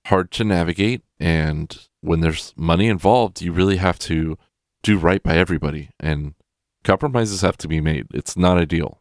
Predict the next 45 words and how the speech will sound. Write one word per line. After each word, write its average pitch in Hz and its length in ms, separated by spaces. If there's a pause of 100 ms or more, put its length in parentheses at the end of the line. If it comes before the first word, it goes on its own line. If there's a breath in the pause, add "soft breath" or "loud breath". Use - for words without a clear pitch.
(160)
I 80 140
promise 95 360
you 78 80
it's - 200
not. 78 240 (880)
If 78 120
you 90 80
think 98 240
it's - 140
fine, 92 240
if 80 100
you 85 80
think 87 220
you 95 100
can 85 200
compromise, 82 640 (420)
boy, 82 240
get 85 160
ready. 80 340 (920)
I 82 140
don't 82 100
think 82 180
you'll, 76 300
I 82 80
don't 80 220
think 85 160
you're 80 100
ready 76 220
for 76 180
that, 80 180
Jelly, 80 340 (360)
but - 200 (2500)
it's - 160
one 104 120
of 101 60
those 98 180
things. 92 340 (880)
It's - 100
all 87 120
about 85 180
the 85 80
he 90 160
said, 82 220
she - 140
said. 71 240